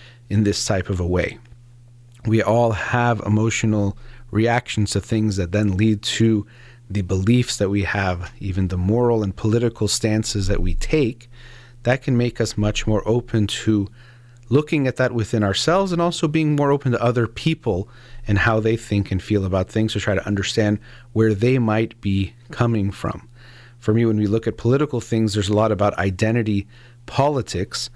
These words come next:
that has its own controversy, or people have different sides on that. For me, what's even more significant is how you identify with your politics.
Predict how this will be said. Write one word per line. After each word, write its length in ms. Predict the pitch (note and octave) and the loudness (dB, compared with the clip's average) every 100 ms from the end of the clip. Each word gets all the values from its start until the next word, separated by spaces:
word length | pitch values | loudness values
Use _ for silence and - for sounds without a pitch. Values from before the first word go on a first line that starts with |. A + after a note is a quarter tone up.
| - - - - | -20 -20 -20 -6
that 160 | G2 F2+ | -2 0
has 280 | G2 F2+ F2 | 0 -2 -4
its 160 | F2 | -2
own 180 | G2 F#2 | 0 0
controversy, 760 | F2 G#2+ F#2+ G2+ F#2 F#2 - F2 | 0 -2 0 0 0 -2 -4 -4
or 120 | F2+ | -6
people 300 | - G#2 F#2 | -4 -6 -4
have 140 | F#2 | -6
different 260 | F2+ E2+ F#2 | -6 -8 -4
sides 340 | - G2+ G2+ | 0 2 2
on 120 | F#2+ F2+ | 0 -2
that. 180 | F#2 - - - - | -4 -8 -18 -20 -2
For 160 | B2 | 2
me, 120 | C3 | 4
what's 220 | D#3 C#3+ C3 | 2 0 0
even 160 | A#2+ | 0
more 200 | A2+ C3 | 2 2
significant 580 | B2+ A2+ A2+ A#2 A2 G#2+ | 0 -2 -2 -2 0 0
is 80 | F#2+ | 0
how 160 | - | 0
you 180 | A#2 A2+ - | 2 2 0
identify 840 | A2 G#2 C3 D#3+ D3 G#2+ E2 D2+ - | -2 0 0 0 0 -2 -2 -4 -10
with 240 | - F#2 - | -8 -8 -6
your 80 | F2 | -8
politics. 760 | - F#2 E2+ - - - - | -6 -8 -10 -12 -12 -12 -12